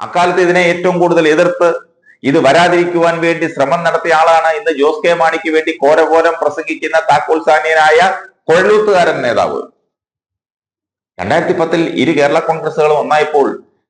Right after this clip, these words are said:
സിറ്റിംഗ് എം എൽ എ എന്ന നിലയിൽ മോൻസ് ജോസഫിന് കടുത്തുരുത്തി സീറ്റ് വീണ്ടും ലഭിക്കുമെന്ന് കണ്ടപ്പോൾ പാർട്ടി വിട്ടുപോയ താക്കോൽ കൊഴലൂത്തുകാരൻ കടുത്തുരുത്തിയിൽ എന്തെങ്കിലും വന്നാൽ അതിന്റെ എല്ലാം ക്രെഡിറ്റ് പോകുമല്ലോ എന്ന് ധരിച്ചാണ് ഇതിനെതിരെ നിന്നത്.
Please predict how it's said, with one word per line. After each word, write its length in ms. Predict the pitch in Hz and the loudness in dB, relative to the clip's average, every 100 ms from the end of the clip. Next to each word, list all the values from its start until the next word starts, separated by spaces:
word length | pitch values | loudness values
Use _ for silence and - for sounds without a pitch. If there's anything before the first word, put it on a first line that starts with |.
| _ | _
സിറ്റിംഗ് 380 | 120 117 165 165 | -10 -4 -4 0
എം 120 | 156 170 | -2 2
എൽ 100 | 180 175 | 2 4
എ 40 | |
എന്ന 180 | 175 170 | 2 0
നിലയിൽ 380 | 165 160 165 160 | 0 0 0 0
മോൻസ് 300 | 139 151 175 180 | 0 -2 -2 -2
ജോസഫിന് 360 | 165 170 160 | -2 -2 -4
കടുത്തുരുത്തി 460 | 151 135 143 160 165 | 0 0 -2 -4 -6
സീറ്റ് 300 | 160 160 160 | -2 -2 -2
വീണ്ടും 340 | 143 156 160 | -4 -2 -4
ലഭിക്കുമെന്ന് 560 | 156 139 156 165 165 156 | 0 -2 0 -4 -4 -2
കണ്ടപ്പോൾ 440 | 147 151 151 151 117 - - _ _ - | 0 0 2 2 2 -2 -14 _ _ -4
പാർട്ടി 360 | 123 151 170 | -2 -2 -2
വിട്ടുപോയ 440 | 156 165 151 156 156 | -2 0 2 4 4
താക്കോൽ 440 | 156 156 147 160 165 160 - - - | 2 2 0 0 0 -4 -12 -12 -2
കൊഴലൂത്തുകാരൻ 720 | 131 156 175 170 151 143 117 - - _ _ _ _ - | 0 2 0 2 2 2 0 -6 -14 _ _ _ _ -12
കടുത്തുരുത്തിയിൽ 640 | 104 135 151 143 139 139 | -10 -8 -8 -4 -2 2
എന്തെങ്കിലും 460 | 117 139 135 139 139 | 2 0 0 0 0
വന്നാൽ 320 | 127 127 131 | 0 0 2
അതിന്റെ 300 | 98 123 135 | 0 0 0
എല്ലാം 200 | 135 131 | 0 0
ക്രെഡിറ്റ് 420 | 135 104 110 139 160 | -2 -4 -4 -4 -2
പോകുമല്ലോ 520 | 131 131 131 135 160 151 | 0 0 0 2 2 4
എന്ന് 200 | 120 123 | 0 -2
ധരിച്ചാണ് 520 | 117 113 120 110 110 - _ | -4 -4 -4 -4 -6 -10 _
ഇതിനെതിരെ 440 | 113 110 104 98 92 | -6 -4 -2 0 -2
നിന്നത്. 380 | 85 76 67 | -4 -8 -10